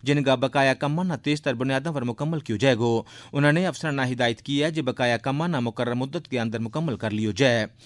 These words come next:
انہوں نے سڑکاں، تعلیم، صحت تے انجینئرنگ کا باقی کماں بارے خصوصی طور پر ہدایت کی ہے جے ان کماں کی تکمیل کا سلسلہ میں محکمہ کا تعاون نہ یقینی بنایا جائے تاکہ ایسا پروجیکٹ ویلے سر مکمل کیا جا سکے۔ بانہال نہ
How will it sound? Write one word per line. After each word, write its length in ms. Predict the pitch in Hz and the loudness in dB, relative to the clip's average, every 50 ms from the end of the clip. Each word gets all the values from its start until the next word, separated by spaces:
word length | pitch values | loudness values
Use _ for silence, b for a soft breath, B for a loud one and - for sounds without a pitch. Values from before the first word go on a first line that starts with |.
| B B B B B | B B B B B
انہوں 160 | - 156 180 180 | -2 0 2 2
نے 140 | 180 190 214 | 2 0 0
سڑکاں، 420 | - 180 156 156 147 156 156 190 208 | 0 0 -2 0 -2 -2 -2 -2 0
تعلیم، 480 | - 160 139 139 139 151 147 156 180 | 4 4 4 4 4 2 0 0 -2
صحت 360 | 180 - - 160 156 160 160 | -2 0 0 2 2 2 0
تے 100 | - 151 - | -2 -4 -2
انجینئرنگ 520 | 156 147 135 139 151 156 160 190 214 202 | -2 -2 0 0 0 0 0 0 0 0
کا 80 | 156 135 | 0 2
باقی 280 | 123 131 123 - 147 | 2 2 0 0 -4
کماں 260 | 131 - 156 165 185 190 | -6 -4 -4 -4 -2 0
بارے 200 | 180 175 175 185 | 0 0 0 -2
خصوصی 380 | - - - - 151 135 - 180 - | -4 -6 -6 -4 -6 -6 -6 -8 -6
طور 120 | 196 196 190 | -4 -4 -4
پر 120 | 185 170 | -4 -4
ہدایت 340 | 135 117 113 117 113 107 - | -2 -2 0 0 0 -2 -2
کی 200 | - 135 139 160 | -4 -2 -2 -2
ہے 60 | 185 | -2
جے 140 | 170 175 143 | -2 -2 -2
ان 120 | 123 117 | -2 -2
کماں 300 | 110 - 127 127 139 156 | -2 -4 -2 -2 -2 -4
کی 100 | 165 151 | -4 -6
تکمیل 380 | 131 - 120 - 127 131 147 135 | -8 -8 -8 -4 -4 -4 -2 -2
کا 100 | 120 110 | -4 -4
سلسلہ 380 | - - 117 - - 143 160 | -6 -6 -8 -6 -4 -4 -2
میں 240 | 180 175 123 110 110 110 B B B B B - | 0 2 2 2 0 -2 B B B B B -2
محکمہ 540 | 135 143 143 139 151 - 175 170 185 202 202 165 | 2 2 2 2 2 0 0 0 2 2 2 4
کا 200 | 135 113 117 - - - | 4 4 4 2 0 0
تعاون 500 | - 147 135 139 135 131 165 180 185 180 | 2 6 6 6 6 4 0 0 0 2
نہ 140 | 139 117 113 120 143 | 2 0 0 -2 -2
یقینی 400 | 123 127 123 117 170 180 196 190 | -4 -4 -4 -4 -4 -4 -4 -2
بنایا 260 | 143 123 110 110 113 | -2 -2 -2 -2 -2
جائے 220 | 110 117 135 151 | 0 0 0 0
تاکہ 240 | - - 160 135 123 | 0 -2 -4 -2 -2
ایسا 200 | 123 117 - 127 | -2 -2 -4 -6
پروجیکٹ 440 | 110 - 127 117 123 147 147 - - | -6 -6 -6 -4 -4 -6 -6 -6 -6
ویلے 200 | 117 117 117 110 | -4 -4 -4 -2
سر 160 | - - 117 | -4 -4 -6
مکمل 460 | 117 117 113 160 165 180 180 135 101 | -6 -6 -4 -4 -2 -2 -2 -2 -4
کیا 220 | 90 - - 117 104 | -6 -6 -4 -4 -4
جا 160 | 98 113 - | -4 -4 -6
سکے۔ 400 | - - 135 - 131 120 110 107 - - - - - - - - - b b b b b b b - - | -6 -8 -8 -6 -6 -4 -4 -6 -8 -10 -16 -20 -20 -20 -20 -20 -20 b b b b b b b -16 0
بانہال 500 | 120 117 143 156 175 180 196 208 233 240 | 6 8 10 10 10 10 10 10 10 10
نہ 60 | 240 | 8